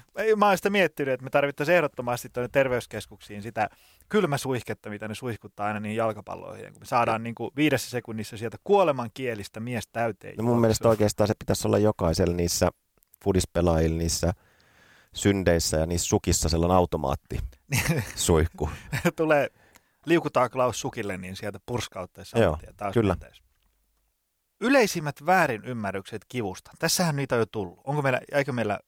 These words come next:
Speaker 1: vai tyhjennettiinkö me pajatsoja tähän kohtaan? Onko vielä
Speaker 2: No joo,
Speaker 1: jotain?
Speaker 2: meillä oli, me mainittiin tota, se, että ei, ei, kivun ei tarvitse olla kudoslähteistä, koska moni mun asiakkaistakin, ne on hirveän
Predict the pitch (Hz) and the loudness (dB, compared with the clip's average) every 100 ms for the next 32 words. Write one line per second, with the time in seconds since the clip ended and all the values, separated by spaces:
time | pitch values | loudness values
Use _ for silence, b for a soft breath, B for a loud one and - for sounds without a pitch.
0 | _ 107 - 147 131 104 - 101 98 - | _ -12 -6 -4 -4 -6 -8 -10 -8 -2
1 | 101 90 - 85 - 95 82 - _ _ | -2 -2 -12 -20 -16 -16 -16 -20 _ _
2 | _ _ _ _ _ _ _ _ _ _ | _ _ _ _ _ _ _ _ _ _
3 | _ _ - 165 151 156 214 180 190 185 | _ _ -8 -2 2 6 6 8 8 10
4 | 180 170 160 151 143 135 120 123 120 _ | 8 8 6 6 4 2 4 4 4 _
5 | 113 110 107 - 107 95 B B B - | 2 4 2 4 4 4 B B B -2
6 | 104 98 - - 82 92 90 - - 87 | 2 2 2 2 6 6 4 -2 -4 -2
7 | 85 - 92 87 95 - 82 85 78 71 | -2 -2 0 4 4 2 0 0 0 -2
8 | _ _ _ - 95 127 - 135 - 135 | _ _ _ -6 0 2 4 2 2 -2
9 | 117 - - 131 B B B B 135 139 | 0 -2 -2 -4 B B B B 2 2
10 | 139 147 135 107 - 92 90 87 92 90 | 4 4 4 0 0 -6 -6 -6 -2 -2
11 | 95 104 95 90 85 | 2 2 2 2 2